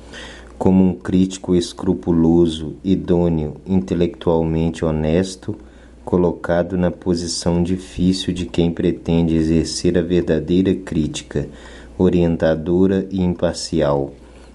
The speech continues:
Logo no momento, à altura da década de mil oitocentos e sessenta, em que ela lhe parecia exercida por incompetentes.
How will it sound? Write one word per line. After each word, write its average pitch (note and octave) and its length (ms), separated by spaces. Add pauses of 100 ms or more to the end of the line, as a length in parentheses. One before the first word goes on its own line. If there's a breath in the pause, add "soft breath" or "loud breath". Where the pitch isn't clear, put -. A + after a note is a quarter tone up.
(140 loud breath)
Logo A#2 400
no G#2+ 100
momento, F#2 680 (300)
à F2+ 120
altura F2 600
da E2+ 140
década E2 440
de D#2 140
mil F#2 400
oitocentos F2+ 540
e - 40
sessenta, F#2 720 (800 loud breath)
em F#2 120
que F#2 240
ela F#2 200
lhe F2+ 160
parecia F2+ 640
exercida F2 720
por F#2 220
incompetentes. D#2+ 1120